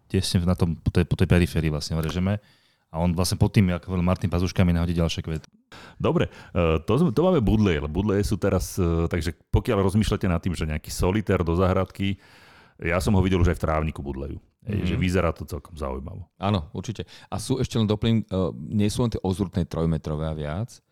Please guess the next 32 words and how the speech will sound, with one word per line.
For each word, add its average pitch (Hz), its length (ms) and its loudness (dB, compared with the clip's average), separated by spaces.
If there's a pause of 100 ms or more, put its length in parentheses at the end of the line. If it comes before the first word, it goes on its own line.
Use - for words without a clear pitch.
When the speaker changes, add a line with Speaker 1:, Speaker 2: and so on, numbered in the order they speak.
(320)
Speaker 3:
ale 82 240 -8
sú - 80 -6
už 98 100 -4
možno 92 220 -2
dneska 92 240 -4
kúpiť 87 320 -10
také 82 160 -14
kultivary, 87 420 -8
že 85 140 -8
meter 78 400 -6
to - 80 -16
má 71 180 -12
iba. 76 240 -14
To 82 140 -8
je 76 60 -8
veľmi 92 180 -2
príjemné. 85 320 -6
To 104 80 -6
sme 107 160 -6
teraz 104 100 -2
nedávno 92 300 0
sadili. 78 520 -10
To - 120 -12
sme 92 160 -4
sadili 92 480 -4
u 85 160 -4
jedného 80 320 -8
príjemného 82 320 -4
pána 104 420 -2
na 98 220 -8
malú 87 240 -4
záhradku, 92 480 -2